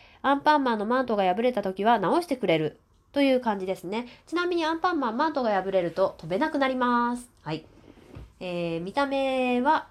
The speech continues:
コック帽をかぶったブルーのサロペットを着た女の子です。はい。で、なんでこれを選んだかっていうと、実はちょっと頑固だったり、こだわり派だったり、でもやっぱり見た目からしても、あの、見た目からもね、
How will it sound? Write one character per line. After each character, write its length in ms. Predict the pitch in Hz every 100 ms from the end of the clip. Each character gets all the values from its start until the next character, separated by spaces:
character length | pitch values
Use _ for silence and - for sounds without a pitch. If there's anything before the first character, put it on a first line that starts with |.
| _
コ 100 | 262
ッ 40 | 254
ク 140 | 370
帽 200 | 330 269
を 40 | 247
か 120 | 233
ぶ 120 | 254
っ 20 |
た 240 | 254 285 233
ブ 100 | 240
ル 80 |
ー 160 | 294 285
の 220 | 262 262
サ 120 | 254
ロ 100 | 339
ペ 120 | 320 247
ッ 80 |
ト 200 | - 185
を 40 | 180
着 60 | -
た 200 | - -
女 240 | 196 196
の 100 | 165
子 140 | 131 143
で 160 | 247
す。 240 | 254 - _ _ _
は 200 | - 180
い。 80 | 180 - _ -
で、 580 | 262 254 247 247 240 233
な 100 | 262
ん 40 | 262
で 120 | 262
こ 120 | 254
れ 100 | 247
を 40 |
選 240 | 233 240 233
ん 40 |
だ 100 | 190
か 140 | 180 240
っ 100 | 240
て 140 | 190
い 80 | 190
う 120 | 180
と、 340 | 240 254 165 - - _ -
実 260 | 233 240 403
は 180 | 294
ち 120 | 247 302
ょ 20 |
っ 40 |
と 180 | 233 190
頑 160 | 196 202
固 120 | 180
だ 100 | 160
っ 60 |
た 100 | 156
り、 80 | 147
こ 140 | - 165
だ 100 | 170
わ 100 | 226
り 80 |
派 240 | 247 247 247
だ 40 |
っ 20 |
た 80 | 226
り、 140 | 170 190
で 100 | 294
も 100 | 302
や 120 | 277
っ 60 | 269
ぱ 80 | 330
り 100 | 311
見 100 | 269
た 120 | 277
目 140 | 277
か 120 | 277 269
ら 120 | 277
し 60 | -
て 280 | 302 294 -
も、 300 | 247 320 - - _ _ 220
あ 100 | 214
の、 80 |
見 120 | 208 233
た 100 | 294
目 120 | 285
か 100 | 285
ら 500 | 277 285 277 277 269
も 160 | 214
ね、 160 | 202